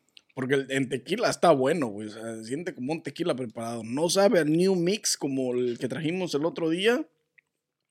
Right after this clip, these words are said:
¿Se acuerdan esa bebida que sabía New Mix? Ah, ¿de quién era? No me acuerdo. Pero este no tiene ese sabor, güey. Tiene el sabor al tequila, al limón y a la sal,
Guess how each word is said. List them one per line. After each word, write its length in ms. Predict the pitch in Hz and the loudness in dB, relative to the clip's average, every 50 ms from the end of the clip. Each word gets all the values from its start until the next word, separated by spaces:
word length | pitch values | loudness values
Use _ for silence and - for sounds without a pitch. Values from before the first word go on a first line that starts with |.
| _ _ - | _ _ -10
¿Se 120 | 143 139 | -8 -6
acuerdan 220 | 131 131 147 165 185 | -4 -2 -2 -2 0
esa 120 | 170 175 170 | 0 2 4
bebida 300 | 147 131 135 156 185 156 | 4 4 2 0 -2 -2
que 100 | 143 127 | -4 -4
sabía 260 | 127 120 131 147 147 | -4 -2 -2 0 0
New 180 | 143 139 143 | 2 2 2
Mix? 340 | 156 180 202 - - - _ _ _ _ _ _ _ _ _ _ _ _ _ _ _ _ _ _ _ _ _ _ _ _ - | 0 0 -4 -8 -12 -20 _ _ _ _ _ _ _ _ _ _ _ _ _ _ _ _ _ _ _ _ _ _ _ _ -14
Ah, 160 | 110 110 87 | -14 -14 -14
¿de 80 | - - | -14 -18
quién 180 | - - 117 104 | -18 -18 -18 -18
era? 340 | - - - - - - _ - | -18 -20 -20 -20 -20 -20 _ -20
No 80 | - - | -20 -20
me 60 | - | -20
acuerdo. 400 | - _ - - - - - - - - - - - - _ _ _ _ _ _ _ _ _ _ _ _ _ _ _ _ _ - - - _ _ _ _ _ _ _ _ _ _ _ _ - | -20 _ -20 -18 -16 -16 -16 -16 -18 -20 -20 -20 -20 -20 _ _ _ _ _ _ _ _ _ _ _ _ _ _ _ _ _ -20 -20 -20 _ _ _ _ _ _ _ _ _ _ _ _ -2
Pero 300 | - 143 135 127 127 127 | 0 0 2 2 2 2
este 300 | 131 131 - - - 147 | 2 0 0 2 2 2
no 180 | 135 135 139 135 | 4 4 0 0
tiene 400 | 127 156 151 151 151 147 143 143 | 0 0 0 2 2 0 0 0
ese 200 | 135 143 151 139 | 0 0 0 0
sabor, 420 | - 135 117 113 117 131 139 143 | 0 0 -2 -2 -2 -2 -2 -2
güey. 260 | 127 113 98 101 - _ _ _ _ _ _ _ _ _ _ - _ _ _ _ _ _ _ _ | -2 -4 -8 -10 -14 _ _ _ _ _ _ _ _ _ _ -20 _ _ _ _ _ _ _ _
Tiene 260 | - 131 139 160 208 | 0 2 2 2 2
el 100 | 214 185 | 0 0
sabor 280 | 170 160 139 147 170 190 | 2 2 4 4 4 4
al 140 | 208 196 - | 4 2 0
tequila, 680 | - 123 104 - - - 156 185 208 214 220 226 - - _ - - - _ _ _ - - - _ - - - | 0 -6 -8 -6 -2 0 0 4 4 4 2 2 0 -8 _ -20 -20 -20 _ _ _ -20 -20 -20 _ -16 -8 -2
al 160 | 127 127 127 | 0 2 4
limón 560 | 123 123 120 120 139 170 208 233 247 247 - _ _ _ _ _ _ _ _ _ _ _ _ _ _ _ _ _ _ _ _ _ _ _ _ _ - | 4 4 4 6 6 6 6 4 2 -2 -6 _ _ _ _ _ _ _ _ _ _ _ _ _ _ _ _ _ _ _ _ _ _ _ _ _ -4
y 100 | - 139 | -2 -2
a 60 | 123 | -2
la 140 | 120 117 120 | -2 -4 -4
sal, 300 | - 143 147 143 120 | 0 0 0 0 0